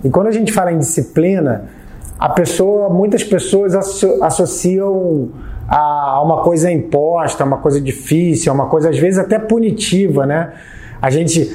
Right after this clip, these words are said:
por exemplo, eu estudei no, no Pedro segundo e às,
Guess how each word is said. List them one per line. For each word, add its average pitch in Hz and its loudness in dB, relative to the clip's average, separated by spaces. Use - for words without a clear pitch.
por 170 2
exemplo, 165 2
eu 160 4
estudei 165 2
no, 180 0
no 165 2
Pedro 165 0
segundo 170 2
e 151 2
às, 170 2